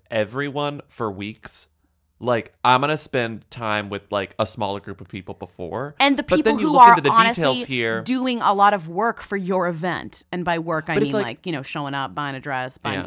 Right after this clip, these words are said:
Speaker 2: gifts, all that stuff. Yeah.
Speaker 1: I'm willing to complain about that if it were a normal person, but the, I, like, I, I had that exact same gut reaction to this story too. But then you read, like, a little bit of the copy and you find out that this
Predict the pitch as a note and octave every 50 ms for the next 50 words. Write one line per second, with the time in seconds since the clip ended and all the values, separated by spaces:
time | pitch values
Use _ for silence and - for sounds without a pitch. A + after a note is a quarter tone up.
0 | C3+ C3 B2+ - - B2+ A2 D#2+ D#2+ - - - - - D3 C3 - - - _
1 | _ _ _ _ _ _ _ _ _ _ - - F3 G#3+ A3+ F#3+ C3+ C3 B2+ B2
2 | C3 C#3 C#3 - - B2+ - - A#2+ G2 - - A2 G#2 G#2 A2+ C3+ C3 - -
3 | A#2 A#2+ A#2 - - _ - B2 G#2+ - A#2+ G#2+ - A2 A2 G#2+ G#2 G2 F#2+ G2
4 | F#2+ G2 G2+ G#2 - - - F#2 F#2+ - - C#3+ C#3+ C#3+ - _ - A2+ C3+ C3+
5 | - D3 C#3 C#3 - - C3+ C#3 C#3 C#3+ C#3+ C#3+ - - _ _ _ _ - A2+
6 | F2+ G#2 C3+ D#3 D3 D#3 D#3+ A#2 A2+ A2+ B2+ G#2+ G2+ A2 G#2 G#2 - - B2+ A2+
7 | G#2 G2 G#2+ F#2+ F#2 G#2+ G#2 G2 G2 - - A#2+ G#2+ G#2+ G2 G#2+ G#2 - - G#2+
8 | G2+ G2 G2 G2 - A2 G#2 A2 C3 D3+ - - - _ _ _ - F#3 - G#3+
9 | G#3 G3 F#3 D#3+ C3 C#3+ D#3 D3+ D3+ B2 B2 A#2+ A2 - A2+ A#2+ C3 B2+ G#2+ B2
10 | G#2+ - - - C3 C#3+ C#3 - A#2 A2 G#2+ A2+ A#2+ - C#3 C#3 C3 B2 A#2+ -
11 | A2+ - - F3 E3+ -